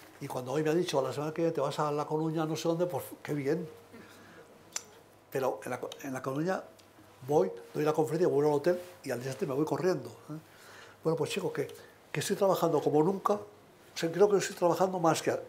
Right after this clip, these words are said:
bueno, no, como siempre, pero divirtiéndome mucho más.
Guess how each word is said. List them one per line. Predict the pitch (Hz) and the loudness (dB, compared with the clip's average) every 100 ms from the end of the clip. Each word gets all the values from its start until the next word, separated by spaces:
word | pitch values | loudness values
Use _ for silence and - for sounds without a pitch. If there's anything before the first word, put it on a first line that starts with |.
| - | -10
bueno, | 123 | -8
no, | 127 117 - - - - - | -8 -10 -14 -20 -20 -12 -2
como | 143 | 0
siempre, | 135 156 - - - - - - - - - - - | 4 2 2 -10 -18 -20 -20 -20 -20 -20 -20 -20 -6
pero | 127 | -4
divirtiéndome | 123 131 127 147 156 165 | -2 -2 -2 0 2 0
mucho | 170 - | -2 -6
más. | 117 - | -8 -12